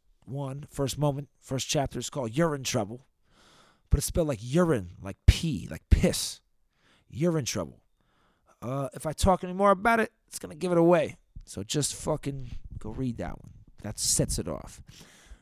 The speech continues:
The Mother and the Whore. Um, that comes from my experience in the realm of psychoanalysis.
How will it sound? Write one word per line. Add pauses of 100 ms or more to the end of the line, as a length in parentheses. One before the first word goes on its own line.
(120)
The
Mother
and
the
Whore. (760)
Um, (1000)
that
comes
from
my
experience
in
the
realm
of
psychoanalysis.